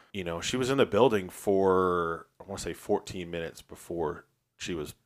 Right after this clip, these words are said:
fatally wounded. Uh, to me, okay, there's, there's two things that I take away from that.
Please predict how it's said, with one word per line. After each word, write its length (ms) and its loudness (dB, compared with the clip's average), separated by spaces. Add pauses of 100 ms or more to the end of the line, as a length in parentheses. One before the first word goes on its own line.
(280)
fatally 400 -4 (160)
wounded. 360 -2 (760)
Uh, 300 -6
to 120 -6
me, 600 0 (220)
okay, 200 -2
there's, 300 -6
there's 200 -10
two 180 -2
things 240 -4
that 100 0
I 60 -2
take 200 -6
away 180 -2
from 200 -18
that. 240 -18